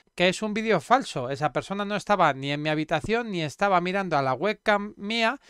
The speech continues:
y había dicho esas palabras en español. Entonces, son un tipo de mentiras que son muy peligrosas, porque yo puedo suplantar a políticos, yo puedo suplantar a otras personas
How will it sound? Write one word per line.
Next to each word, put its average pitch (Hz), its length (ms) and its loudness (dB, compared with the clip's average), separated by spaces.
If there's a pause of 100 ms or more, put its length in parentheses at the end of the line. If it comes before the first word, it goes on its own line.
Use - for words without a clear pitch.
(380)
y 254 380 2
había 175 380 6
dicho 208 260 -2
esas 175 220 -4
palabras 156 440 2
en 139 80 -10
español. 104 540 -10 (400)
Entonces, 220 760 2
son 240 300 0
un 240 180 -8
tipo 226 280 0
de 208 120 4
mentiras 196 500 0
que - 80 -4
son 175 220 -2
muy 175 160 0
peligrosas, 143 680 -2
porque 113 340 -10
yo 170 200 -2
puedo 220 200 0
suplantar 185 540 0
a 165 100 0
políticos, 160 640 -2
yo 151 120 -2
puedo 196 220 -4
suplantar 160 600 0 (200)
a 147 220 4
otras 160 260 0
personas 160 520 -6